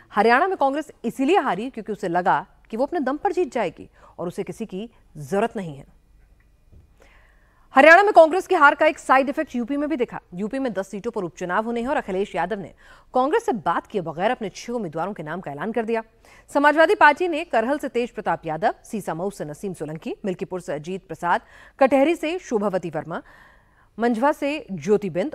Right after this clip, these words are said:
और फूलपुर से मुस्तफा सिद्दीकी को उम्मीदवार बनाया है। बीजेपी कह रही है कि अखिलेश ने जिस तरह एक तरफा तौर पर उम्मीदवारों का ऐलान किया है, वो कांग्रेस का अपमान है।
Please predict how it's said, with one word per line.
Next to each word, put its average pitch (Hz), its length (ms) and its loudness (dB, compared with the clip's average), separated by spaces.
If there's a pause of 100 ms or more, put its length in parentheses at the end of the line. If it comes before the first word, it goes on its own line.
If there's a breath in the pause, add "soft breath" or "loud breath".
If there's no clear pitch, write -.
और 226 200 0
फूलपुर 277 340 0
से - 240 -12
मुस्तफा 180 320 -8
सिद्दीकी 190 400 -8
को 170 120 -10
उम्मीदवार 156 360 -6
बनाया 135 200 -14
है। - 80 -20 (260)
बीजेपी 165 300 -8
कह 165 140 -8
रही 208 140 0
है 247 200 -2 (360 loud breath)
कि 285 80 2
अखिलेश 294 440 0
ने 330 140 -4
जिस 269 220 -10
तरह 269 160 0
एक 226 200 -4
तरफा 220 280 -2
तौर 196 200 -2
पर 214 140 -6
उम्मीदवारों 175 360 -2
का 175 100 -6
ऐलान 151 240 -4
किया 226 160 -2
है, 220 120 -8 (180)
वो 180 60 -8
कांग्रेस 170 360 -10
का 165 80 -6
अपमान 139 280 -10
है। 139 120 -20